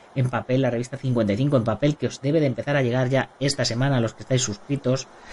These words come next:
Y bueno, un montón de contenidos online también. Hoy, por ejemplo, eh, a las diez y diez en la comunidad Dragon continuábamos con la lección número seis del curso de entrenamiento autodidacta, donde en esta ocasión os explicaba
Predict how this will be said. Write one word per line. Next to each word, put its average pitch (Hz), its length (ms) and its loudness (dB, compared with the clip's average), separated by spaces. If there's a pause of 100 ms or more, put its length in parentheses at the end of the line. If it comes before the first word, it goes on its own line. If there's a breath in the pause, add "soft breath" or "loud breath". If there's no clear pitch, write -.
(540 loud breath)
Y 180 280 0
bueno, 156 240 2
un 156 160 -2
montón 139 280 0
de 170 80 0
contenidos 147 540 0
online 170 320 0
también. 156 380 0
Hoy, 185 260 2
por 160 140 -4
ejemplo, 147 460 -2 (300)
eh, 135 300 2
a 123 60 2
las 117 160 -4
diez 165 180 0
y 151 80 -2
diez 175 280 0
en 185 60 -2
la 131 100 0
comunidad 127 300 0
Dragon 185 320 0 (300)
continuábamos 147 520 2
con 165 200 -2
la 143 100 2
lección 131 280 0
número 180 240 2
seis 180 200 0
del 156 140 0
curso 196 300 -4
de 190 80 2
entrenamiento 143 520 0
autodidacta, 170 720 0 (240)
donde 131 380 2
en 127 100 0
esta 147 160 -4
ocasión 160 340 0
os 135 160 -2
explicaba 151 720 0